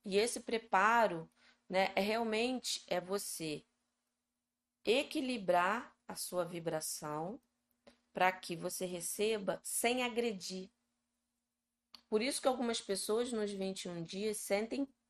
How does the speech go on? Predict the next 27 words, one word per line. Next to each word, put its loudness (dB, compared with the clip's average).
tudo. 2
Outras -2
não -4
sentem -2
nada. 2
Outras 2
sentem -2
um -4
pouquinho, -2
depois -4
para. -4
É 8
apenas 0
o -4
corpo -2
se -2
adaptando 0
à -8
recepção -4
dessa -2
nova -2
energia. -8
E 0
como 6
se 0
é 4
trabalhado 6